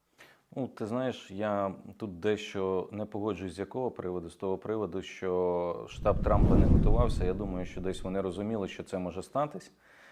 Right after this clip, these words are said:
Оскільки, з-, за чим я це простежую і спостерігаю? Ну, Трамп не змінюється, очевидно.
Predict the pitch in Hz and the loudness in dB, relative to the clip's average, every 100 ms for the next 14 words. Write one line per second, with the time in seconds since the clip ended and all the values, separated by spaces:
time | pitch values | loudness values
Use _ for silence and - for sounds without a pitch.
0 | - - 101 - 127 120 117 110 104 98 | -18 -10 -8 -4 -2 -2 0 2 4 2
1 | - 101 92 110 98 113 - 113 92 - | -2 -10 -6 -4 -2 -2 0 0 -2 -2
2 | 90 85 95 - 90 80 85 - - - | -4 -2 -6 -2 -2 -2 -6 -8 -12 -8
3 | 87 85 82 76 - - - _ - 110 | -6 -4 -4 -4 -10 -20 -20 _ -6 0
4 | 139 - - _ - 139 151 151 123 113 | 0 -2 -20 _ 0 2 2 0 -4 -2
5 | 95 78 78 - 87 90 - 92 80 - | -4 -6 -12 -10 -8 -6 -6 -4 -4 -8